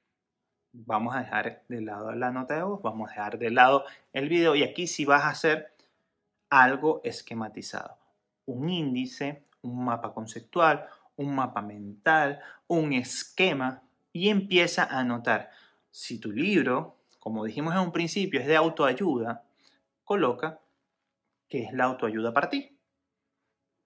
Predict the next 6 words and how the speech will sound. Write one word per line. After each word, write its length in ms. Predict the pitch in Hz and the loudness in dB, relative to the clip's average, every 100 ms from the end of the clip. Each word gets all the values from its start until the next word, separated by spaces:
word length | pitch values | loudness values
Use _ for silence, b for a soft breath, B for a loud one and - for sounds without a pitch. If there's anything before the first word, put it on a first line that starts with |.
| _ _ _ _ | _ _ _ _
Principios 600 | 156 160 156 131 123 120 | 0 0 -2 -6 -4 -6
de 80 | 123 | -4
autoayuda, 720 | 113 113 151 240 262 139 - _ B B B - | -4 0 -2 0 0 -2 -2 _ B B B -6
referencias 680 | 143 - 139 117 120 135 135 | -6 -2 -2 -2 -4 -10 -6
de 80 | |
autoayuda, 800 | 151 156 180 190 254 220 120 - | -4 -2 -4 -2 -2 0 -2 -4